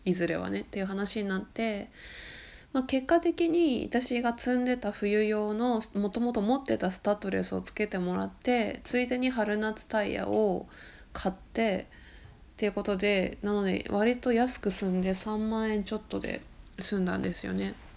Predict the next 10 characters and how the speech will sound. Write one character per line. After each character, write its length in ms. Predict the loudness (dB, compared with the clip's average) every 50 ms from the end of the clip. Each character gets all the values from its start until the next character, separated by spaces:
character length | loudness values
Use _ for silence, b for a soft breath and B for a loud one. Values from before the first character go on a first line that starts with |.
| -20 -20 B B B B B B B B B B B B B -4
そ 140 | -2 0 4
し 160 | 4 2 4
た 160 | 4 4 4
ら 120 | 4 4
も 160 | 4 4 4 4
う 40 |
ね、 340 | 4 4 4 2 2 0 -2 -4 -2
全 360 | 2 2 4 4 4 2 2
然 180 | 4 4 4 4
違 220 | 4 2 2